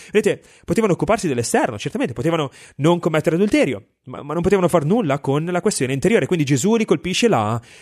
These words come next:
dove erano impotenti, senza speranza, senza forza, il che dovrebbe spingerli nella disperazione verso Dio, l'unico che può cambiare il cuore. Loro volevano disperatamente credere di essere a posto e Gesù sta semplicemente mostrando loro che non lo erano. Ora,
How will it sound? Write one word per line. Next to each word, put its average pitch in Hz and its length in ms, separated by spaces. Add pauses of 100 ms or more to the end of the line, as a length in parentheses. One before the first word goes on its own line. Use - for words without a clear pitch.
dove 135 180
erano 139 180
impotenti, 127 560
senza 156 260
speranza, 131 380
senza 175 240
forza, 120 460 (360)
il 117 160
che 143 120
dovrebbe 127 300
spingerli 127 720
nella 131 220
disperazione 143 760
verso 185 320
Dio, 147 320 (400)
l'unico 151 360
che 147 120
può 117 200
cambiare 104 420
il 104 80
cuore. 190 480 (800)
Loro 135 360
volevano 135 420
disperatamente 196 920
credere 175 420
di 135 140
essere 165 340
a 139 40
posto 208 600 (400)
e 139 80
Gesù 170 600
sta 175 140
semplicemente 151 540
mostrando 143 420
loro 123 220
che 120 160
non 110 160
lo 110 140
erano. 101 460
Ora, 135 240